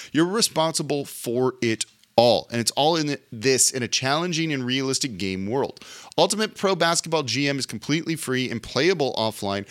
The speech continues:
Play on the go as you want when you want to. I'm going to sneeze in the middle of doing this here. Or maybe, <coughs> sorry, not, oh, that was terrible. So we're in a league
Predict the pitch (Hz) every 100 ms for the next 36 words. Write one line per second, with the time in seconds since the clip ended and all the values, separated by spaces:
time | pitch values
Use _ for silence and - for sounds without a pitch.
0 | - - - 202 254 147 113 113 110 139
1 | 127 135 104 104 - 104 98 92 92 107
2 | 104 92 110 107 98 101 90 - - 131
3 | 131 117 107 101 98 95 90 104 101 90
4 | 82 90 87 - - - - - - -
5 | _ _ _ _ _ - 117 120 123 127
6 | 127 _ _ _ _ _ _ _ _ -
7 | 113 120 123 117 110 _ _ _ _ _
8 | _ _ _ - - - 285 147 127 -
9 | 156 117 87 101 120 90 - 160 110 104
10 | 92 - 101 120 139 92 71 _ _ -
11 | - - - 196 175 - _ - 160 277
12 | 311 269 220 202 202 127 113